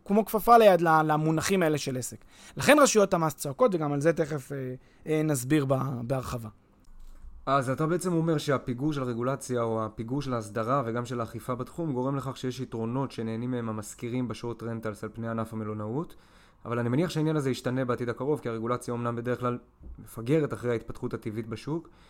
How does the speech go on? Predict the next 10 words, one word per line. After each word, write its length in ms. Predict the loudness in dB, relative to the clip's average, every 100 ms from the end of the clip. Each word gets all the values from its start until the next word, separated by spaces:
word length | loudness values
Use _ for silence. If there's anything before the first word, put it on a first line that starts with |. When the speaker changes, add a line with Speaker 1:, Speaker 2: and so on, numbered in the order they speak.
| -20 _ -6
Speaker 2:
אבל 220 | -2 0
היא 140 | -2
בסופו 320 | -4 -6 -4
של 100 | -2
דבר 220 | -2 -2 -2
שולחת 520 | -4 0 0 0 -6
את 140 | -4 -2
הזרועות 680 | 0 -2 -4 -6 -4 -4 -4
המרסנות 540 | -4 -6 -6 -8 -8
שלה 280 | -8 -6